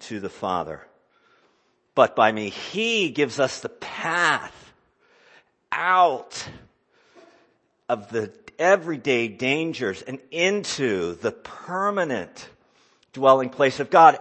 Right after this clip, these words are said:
and his presence. His presence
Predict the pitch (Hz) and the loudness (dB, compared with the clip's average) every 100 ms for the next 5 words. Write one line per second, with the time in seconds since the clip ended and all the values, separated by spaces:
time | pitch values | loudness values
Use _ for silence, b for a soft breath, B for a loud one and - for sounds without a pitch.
0 | - 160 151 139 143 - - - - 208 | -2 -2 -2 -2 -4 -6 -16 -16 -4 2
1 | 247 214 117 78 - - - - - - | 2 2 -4 -6 -10 -18 -18 -16 -18 -20
2 | _ _ _ _ B B B B B 160 | _ _ _ _ B B B B B -6
3 | 147 - - - - - 208 247 202 170 | -6 -6 -16 -16 -14 -4 0 0 0 -6
4 | 107 - | -8 -12